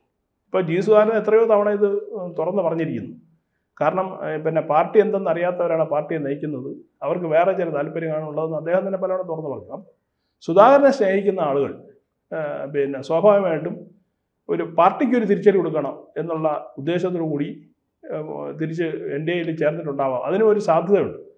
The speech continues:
മാത്രമല്ല, ഏഹ്, എൽ ഡി എഫിൻ്റെ വലിയ കോട്ടകൾ, ഏഹ്, പിന്നെ അവര് ധരിച്ചു വെച്ചിരുന്ന ഒരിക്കലും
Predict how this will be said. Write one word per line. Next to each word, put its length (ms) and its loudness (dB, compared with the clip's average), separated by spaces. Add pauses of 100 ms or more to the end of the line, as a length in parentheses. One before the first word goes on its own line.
(360)
മാത്രമല്ല, 720 2 (640)
ഏഹ്, 300 -2
എൽ 160 2
ഡി 60 2
എഫിൻ്റെ 680 2 (320)
വലിയ 240 2
കോട്ടകൾ, 460 -2 (920)
ഏഹ്, 380 -10
പിന്നെ 220 -4
അവര് 280 2
ധരിച്ചു 260 -2
വെച്ചിരുന്ന 320 -2
ഒരിക്കലും 640 0